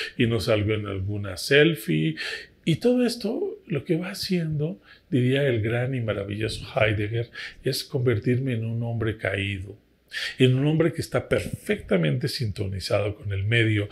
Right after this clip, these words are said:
con la moda, con la imagen, con la productividad. Pero si cierra todas estas ventanas,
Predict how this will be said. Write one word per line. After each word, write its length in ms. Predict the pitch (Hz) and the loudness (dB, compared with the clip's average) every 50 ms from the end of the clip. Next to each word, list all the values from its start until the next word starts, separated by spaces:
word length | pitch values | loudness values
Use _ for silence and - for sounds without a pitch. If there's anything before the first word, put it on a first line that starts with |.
| - - - - - | -6 -8 -8 -8 0
con 220 | - 117 110 107 101 | 2 2 4 4 4
la 120 | 101 95 | 2 2
moda, 440 | 98 104 107 110 107 104 101 98 - | 2 4 4 4 4 4 2 0 0
con 220 | - 107 101 101 | 0 0 0 0
la 100 | 95 92 | 0 -2
imagen, 560 | 92 90 101 101 107 107 - - 113 104 98 - - - - - - | -2 -4 -4 -2 -4 -4 -2 -4 -4 -4 -4 -6 -10 -12 -12 -8 0
con 160 | - 110 107 104 | 2 4 6 6
la 120 | 101 - | 4 4
productividad. 880 | - 101 101 101 95 95 - - 110 101 98 95 95 98 95 95 95 - - - _ _ _ _ _ _ _ _ _ _ _ _ _ _ _ _ - | 4 2 2 2 0 -2 -2 0 0 0 0 0 -2 -4 -8 -10 -12 -16 -20 -20 _ _ _ _ _ _ _ _ _ _ _ _ _ _ _ _ -6
Pero 180 | 120 107 120 | -4 -4 -2
si 160 | - - 120 104 | -2 -2 -4 -4
cierra 420 | - - 160 170 180 185 190 185 | 0 0 0 0 0 0 -4 -6
todas 380 | - - 156 165 170 156 156 165 | -6 -6 -4 -4 -4 -4 -4 -4
estas 280 | 139 - 135 131 117 | -4 -2 -4 -4 -2
ventanas, 840 | 110 113 98 107 107 131 135 135 120 101 98 104 107 - - - - | -2 -2 -2 -2 -2 -4 -4 -4 -4 -6 -6 -8 -10 -12 -14 -16 -18